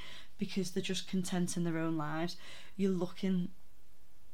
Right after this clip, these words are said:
to make other people feel as miserable as you obviously feel inside. So what I'd say to that is those people aren't worth your time, and if anything, pity them, because, like I've said, that obviously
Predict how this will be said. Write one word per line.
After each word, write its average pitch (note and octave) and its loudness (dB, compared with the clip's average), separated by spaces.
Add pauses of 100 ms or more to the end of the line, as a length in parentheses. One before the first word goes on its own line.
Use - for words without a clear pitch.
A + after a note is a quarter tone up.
(720)
to - 4
make F#3 6
other F3+ 4
people F3 0
feel F3 2
as E3 0
miserable E3+ 2
as E3 2
you F3 6
obviously F3 2
feel D#3+ 0
inside. D3+ -2 (1120)
So - 6
what G#3 10
I'd G#3 6
say F#3 2
to F3+ -2
that F3+ 4
is F3 4
those F#3+ 4
people F3+ 6
aren't F3 4
worth E3+ 2
your - -2
time, F3 4
and F3+ 4
if F3+ 2
anything, F#3 4
pity F#3 2
them, G3+ 6
because, F#3+ 4
like F#3 2
I've F#3 2
said, F#3 2
that F#3 2
obviously F3 2